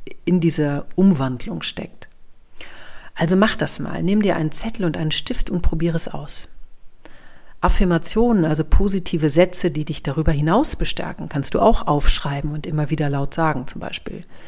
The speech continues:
Wenn du sie verinnerlichst, helfen sie deinem Gehirn sehr gut dabei, die Ausschüttung des Stresshormons Cortisol zu verhindern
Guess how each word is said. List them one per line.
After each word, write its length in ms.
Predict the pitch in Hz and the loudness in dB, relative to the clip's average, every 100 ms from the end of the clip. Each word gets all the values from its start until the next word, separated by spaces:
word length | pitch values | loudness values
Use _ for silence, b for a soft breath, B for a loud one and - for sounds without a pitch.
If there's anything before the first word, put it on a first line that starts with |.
| B B B - | B B B -4
Wenn 120 | 147 | -2
du 80 | 151 | 0
sie 120 | 160 | 0
verinnerlichst, 760 | - - 202 220 214 214 - 175 | 0 2 4 4 4 4 2 2
helfen 260 | 170 180 | 2 2
sie 100 | 165 | 2
deinem 220 | 156 143 | 2 0
Gehirn 400 | 143 139 175 175 | 0 0 2 4
sehr 280 | 165 180 190 | 4 2 2
gut 260 | 170 185 185 | 0 -2 0
dabei, 280 | 160 160 156 | 2 2 0
die 140 | 156 | -2
Ausschüttung 680 | 147 170 - 170 165 151 147 | 0 0 0 -2 -2 -4 -4
des 220 | 147 - | -4 -2
Stresshormons 680 | - 170 165 151 151 156 - | 0 0 0 0 -2 -2 0
Cortisol 600 | 143 - 143 147 156 165 | 0 2 0 2 2 2
zu 160 | - | 0
verhindern 600 | - 139 156 180 214 320 | 2 2 2 2 0 -2